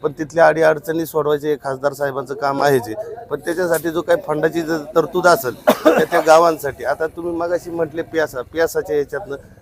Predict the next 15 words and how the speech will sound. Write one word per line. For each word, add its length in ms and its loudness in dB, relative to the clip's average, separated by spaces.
आणि 140 -4
मोठमोठे 600 0
जे, 420 0
अ, 100 6
व-, 920 -2
प्रोजेक्ट 440 0
असतील 280 0
ते 40 -2
वरच्या 380 2
लेवलनीच 480 0
हे 80 -4
करून 280 -2
ते 120 -8
करतील 380 -4
ना. 100 -2